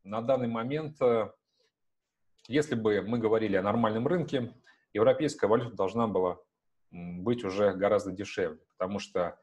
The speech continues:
все те, э, риски, которые для еврозоны вскрылись из-за пандемии, то влияние, которое пандемия оказала на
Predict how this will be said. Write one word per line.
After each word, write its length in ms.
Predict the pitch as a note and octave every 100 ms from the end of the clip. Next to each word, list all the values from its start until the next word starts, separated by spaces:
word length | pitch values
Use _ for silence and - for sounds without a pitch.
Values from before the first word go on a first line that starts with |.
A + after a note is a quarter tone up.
| _ _ _
все 420 | - - B2+ A2+ G2+
те, 440 | - A#2 G2+ F2 -
э, 200 | F#2 F#2 G#2
риски, 380 | G#2+ A#2+ - -
которые 560 | F#2 F#2 F2+ F2 E2+
для 240 | F2 F#2+ F#2+
еврозоны 600 | F#2+ G2 G#2 G2+ F#2+ F#2
вскрылись 540 | - - A2 F2 -
из-за 180 | F2 F2+
пандемии, 720 | - G#2 A#2 C#3+ E3 D#3 D3 _ _ _
то 120 | B2
влияние, 400 | A2 A#2 A#2 G#2
которое 500 | F#2+ F2+ F#2+ F#2 F2 E2+ -
пандемия 380 | F#2+ G#2+ G2+
оказала 440 | F2+ F#2 G2+ F#2 F2+
на 280 | F#2 F2+